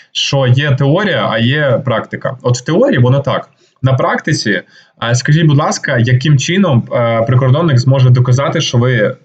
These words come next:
не були, м, раніше в Україні? Наприклад, ви там три, три роки вже на карті побуту в Варшаві, да, там, або там, допустим,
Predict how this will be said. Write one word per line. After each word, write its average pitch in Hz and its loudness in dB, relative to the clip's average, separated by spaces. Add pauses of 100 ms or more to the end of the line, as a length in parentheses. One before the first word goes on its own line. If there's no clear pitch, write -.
не 117 0
були, 131 2
м, 98 -4 (1160)
раніше 127 2
в 101 -2
Україні? 98 -2
Наприклад, 127 0
ви 123 0
там 117 0
три, 123 -2
три 123 -2
роки 113 0
вже 113 -4
на 104 -2
карті 113 -2
побуту 104 -2
в - -8
Варшаві, 175 -2
да, 127 2
там, 127 0
або 107 0
там, 101 -4
допустим, 107 -6